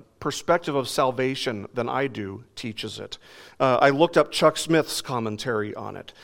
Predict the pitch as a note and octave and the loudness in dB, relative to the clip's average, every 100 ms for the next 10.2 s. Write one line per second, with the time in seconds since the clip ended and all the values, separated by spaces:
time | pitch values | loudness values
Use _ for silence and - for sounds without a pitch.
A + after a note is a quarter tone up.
0 | - - - C#3 C3+ - F3 F#3+ - E3+ | -20 -4 4 6 6 4 4 4 4 4
1 | B2 C3 F3 - E3+ D#3 C#3+ C3+ C3+ C#3 | 2 0 0 2 4 2 0 0 -2 0
2 | C3+ C#3+ C3 B2+ B2+ C3 C3+ C3+ C3 - | 2 2 2 -2 -4 -4 -2 -4 -6 -6
3 | C#3 B2+ C3 - A#2+ A2+ B2+ - C#3+ C#3+ | -6 -4 -6 -6 -4 -4 -4 -4 -6 -4
4 | D3 D#3+ B2+ G2 F#2 - _ _ _ _ | -4 -4 -4 -6 -10 -20 _ _ _ _
5 | _ A2+ A#2+ A2+ A2+ A2 A2 G2 - C#3+ | _ -2 0 0 -2 0 -4 -4 2 4
6 | B2+ - - - - D#3 D3+ D#3+ D#3 D3+ | 4 0 -20 -6 2 4 4 4 4 2
7 | - F3+ G#3 G#3 - B3+ B3+ E3 F#3+ F3 | 4 6 6 2 -2 0 6 6 6 4
8 | F3 D#3+ C#3+ D3 D3+ D3 D3+ C#3+ A2+ B2+ | 2 2 4 4 4 4 2 2 0 0
9 | B2 A2+ G#2+ B2 G#2+ - D#3+ - - G3 | 2 0 0 -2 -4 4 6 6 2 4
10 | F#3+ F#3+ | 4 4